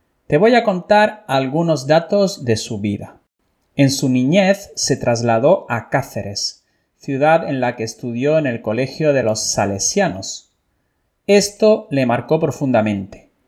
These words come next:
Es una de las razones de por qué no le gusta la religión. En esa época es cuando le empezó a gustar el cine. Desde finales de los años sesenta, Pedro Almodóvar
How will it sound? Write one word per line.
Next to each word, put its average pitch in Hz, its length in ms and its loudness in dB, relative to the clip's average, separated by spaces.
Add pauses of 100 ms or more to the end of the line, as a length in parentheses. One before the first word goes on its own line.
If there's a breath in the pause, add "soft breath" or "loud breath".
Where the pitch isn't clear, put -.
(420)
Es 131 240 -4
una 156 320 0
de 117 140 -2
las 110 200 2
razones 165 920 0 (320)
de 117 220 0
por 113 320 -2
qué 165 200 0
no 156 120 4
le 135 140 2
gusta 156 340 -2
la 131 100 4
religión. 101 640 -6 (920)
En 135 140 0
esa 170 220 2
época 214 480 0
es 151 200 -6
cuando 143 540 0
le 117 120 0
empezó 113 560 2
a 120 60 2
gustar 160 560 0
el 147 160 -2
cine. 110 480 -8 (1200)
Desde 127 340 -2
finales 151 460 2
de 135 100 0
los 123 220 0
años 139 240 -2
sesenta, 202 800 -2 (800)
Pedro 135 240 2
Almodóvar 175 720 2